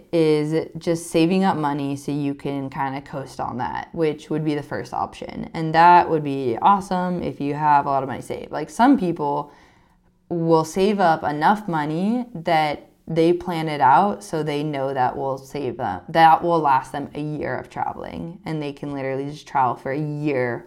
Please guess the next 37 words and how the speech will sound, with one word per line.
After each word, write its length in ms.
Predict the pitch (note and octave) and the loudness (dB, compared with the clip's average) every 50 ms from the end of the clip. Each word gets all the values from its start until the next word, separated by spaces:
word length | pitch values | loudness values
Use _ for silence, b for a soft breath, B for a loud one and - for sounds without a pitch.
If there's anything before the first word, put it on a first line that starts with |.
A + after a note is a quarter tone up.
| - _ - | -16 _ -2
off 260 | - B2 B2 B2+ - | 0 0 0 -2 -4
of 120 | A#2 B2+ - | -12 -6 0
that 220 | A#2+ G#2 D#2 - | 0 0 0 0
budget. 420 | A#2 A#2 - - - - - - _ B B B B B B B B B B B - | -4 -8 -8 -10 -14 -16 -16 -18 _ B B B B B B B B B B B 0
And 240 | - F3+ F#3 F#3+ F3+ | 2 4 4 4 4
then 220 | F3 E3+ E3+ E3+ | 4 2 2 2
maybe 220 | E3 D#3+ D3+ D3+ D3+ | 2 2 2 0 0
they 180 | D3 D3 C#3+ | -2 -2 -2
reassess 580 | C#3+ C#3+ C#3+ C#3 C#3 D3 - - C#3+ C#3 C#3 - | -2 -2 -2 -4 -4 -4 -4 -4 -6 -6 -4 -8
at 120 | C#3+ D3+ | -10 -6
the 120 | - - - | -6 -6 -4
end 120 | C#3+ C#3 | -4 -4
of 100 | C3+ - | -4 -4
the 60 | C3+ D3 | -2 2
year 380 | E3 E3+ E3+ E3+ E3 D#3 D#3 | 4 6 8 8 6 6 4
if 100 | D3 D3 | 0 -2
they 120 | - C#3+ C3+ | -4 -6 -4
wanna 220 | C3+ C3 C3+ C#3 | -4 -4 -4 -4
go 180 | - B2+ B2+ C3+ | -4 -4 -4 -4
home 460 | C#3 D3+ D3+ D3 C#3+ C#3+ C#3 C#3+ C#3 | -4 -4 -4 -2 0 -2 -2 -4 -4
or 180 | - - C3+ | -6 -8 -8
continue 460 | C3+ - D3 C#3 - - D3+ C#3 C3+ C#3 | -8 -8 -10 -10 -8 -8 -6 -6 -4 -4
on 320 | C3 B2+ B2+ B2 A#2+ A#2+ | -2 -2 -2 -2 -2 -4
and 260 | A2+ B2+ C#3 D3 - b b b b b b b _ _ _ _ - _ - - - - - - | -6 -6 -8 -10 -12 b b b b b b b _ _ _ _ -20 _ -20 -20 -20 -20 -12 -2
find 320 | - D#3+ C3+ C3+ C3+ C#3 C3+ | 2 2 2 2 2 0 -4
an 140 | A#2+ B2 B2 | -6 -4 0
odd 320 | C#3+ D#3+ D#3+ D#3+ D3+ D3 | 4 4 6 6 4 2
job 320 | D3+ D3 C#3+ D3 C#3+ - | 2 2 2 0 0 -4
or 60 | C#3 C3 | -6 -8
something 380 | - C#3+ B2+ - C3+ A2+ A#2 - | -8 -8 -8 -6 -8 -10 -10 -10
to 100 | - C#3+ | -10 -8
do 180 | C#3 C3+ C3+ | -6 -6 -6
to 100 | C3+ C#3 | -6 -6
continue. 720 | C3+ - - D3 C3+ - C#3+ B2+ B2 F2 G#1+ - E3+ E3 E3 - b b b b b b b b b | -8 -8 -10 -10 -8 -6 -6 -6 -6 -6 -8 -8 -10 -10 -10 -14 b b b b b b b b b
So 380 | b - - G3 F#3 F3+ F3 E3+ | b 0 2 4 6 6 4 4
that's 300 | F3 F#3 F3+ A3 B3 A#3+ | 6 6 6 6 6 6
always 480 | A3 G3 F#3+ F#3+ F#3 F#3 F#3+ F3+ E3 F3 | 4 4 6 6 6 6 4 2 2 -4